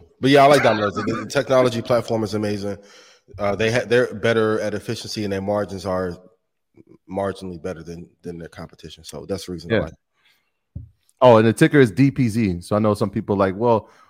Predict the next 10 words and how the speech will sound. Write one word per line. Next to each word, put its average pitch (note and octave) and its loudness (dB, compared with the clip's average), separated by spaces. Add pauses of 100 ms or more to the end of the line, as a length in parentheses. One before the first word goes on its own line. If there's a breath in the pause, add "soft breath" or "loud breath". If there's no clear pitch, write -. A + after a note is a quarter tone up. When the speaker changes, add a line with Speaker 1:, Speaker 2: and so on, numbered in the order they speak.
(220 soft breath)
Speaker 2:
what's," C#3 0 (520)
D C3+ 2
P C3 -4
Z A2 -4
is G2 -6
the F#2+ -4
ticker G2 -10
for, F2 -6 (160)
for F#2+ -8
Domino's. E2 -8